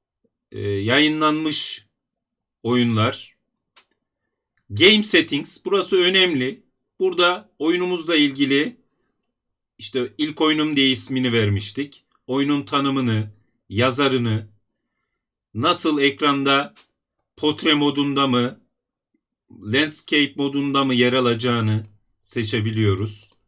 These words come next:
Veya platformun öngörülen ayarı neyse onu seçebiliyoruz.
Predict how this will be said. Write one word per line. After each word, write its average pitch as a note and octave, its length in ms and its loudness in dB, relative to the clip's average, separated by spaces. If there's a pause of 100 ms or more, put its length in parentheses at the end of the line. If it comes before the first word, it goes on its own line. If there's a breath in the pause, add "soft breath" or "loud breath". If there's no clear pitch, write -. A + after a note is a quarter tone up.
(680)
Veya B2+ 400 2
platformun C3+ 880 -2 (460)
öngörülen C3 580 0
ayarı C3 400 0
neyse A#2+ 300 -2
onu B2 180 -2
seçebiliyoruz. A#2+ 1000 -4